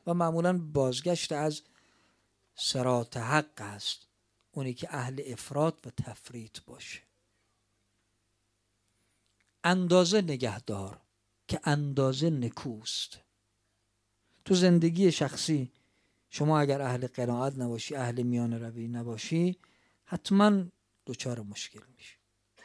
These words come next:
بعد این یک اصل و یک شیوه هست، نه اینکه شما خیال بکنید مثلاً چون داری مجازی هر کاری بکنی، نه،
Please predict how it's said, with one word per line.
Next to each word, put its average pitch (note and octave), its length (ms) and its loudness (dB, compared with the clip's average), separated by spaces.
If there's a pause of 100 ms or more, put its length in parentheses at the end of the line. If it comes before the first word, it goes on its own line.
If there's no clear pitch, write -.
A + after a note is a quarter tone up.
(1000)
بعد F#3 200 2
این A3 140 4
یک A3 280 2
اصل F3 480 2
و C#3+ 40 8
یک E3 240 2
شیوه C#3+ 520 2
هست، A#2+ 560 0 (880)
نه F3 80 2
اینکه G3+ 240 2
شما D#3+ 260 -2
خیال D#3 320 0
بکنید D#3 500 0
مثلاً C#3+ 380 -4
چون E3+ 360 -2
داری D3 720 2 (400)
مجازی D#3 680 2
هر D3+ 220 0
کاری C3+ 300 -2
بکنی، G#2+ 480 -12
نه، A2+ 320 -10